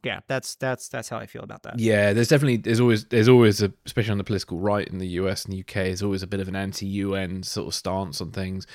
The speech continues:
Speaker 1: Sure.
Speaker 2: And the U N, um, is difficult really because its, its mission is to sort of, um, try and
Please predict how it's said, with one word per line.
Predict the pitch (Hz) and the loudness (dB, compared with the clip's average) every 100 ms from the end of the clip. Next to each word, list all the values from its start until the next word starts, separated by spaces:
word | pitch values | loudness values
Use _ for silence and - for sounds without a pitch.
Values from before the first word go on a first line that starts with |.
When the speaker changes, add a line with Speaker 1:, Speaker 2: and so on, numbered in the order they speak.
| - | -10
Speaker 1:
Sure. | 131 113 107 - - - | -8 -6 -8 -14 -12 2
Speaker 2:
And | 110 | 6
the | |
U | 123 135 127 | 10 10 10
N, | 120 113 110 - | 8 6 2 -2
um, | 104 107 104 104 104 104 92 _ _ - | 2 4 4 4 0 -2 -6 _ _ -6
is | 110 104 | -4 -2
difficult | - 123 139 - 101 | 2 2 2 0 -2
really | 95 95 95 | 0 -2 -2
because | - 98 | -2 -2
its, | 101 82 - | -2 -2 -4
its | - 98 | -4 -4
mission | 117 113 - | 0 0 0
is | 107 95 | -4 -4
to | 98 | -4
sort | - - | -4 -2
of, | 101 92 - - | -4 -6 -14 -4
um, | 101 101 98 95 92 _ - | -2 0 0 -4 -8 _ -14
try | - 110 104 | -4 0 2
and | 101 98 | 0 -2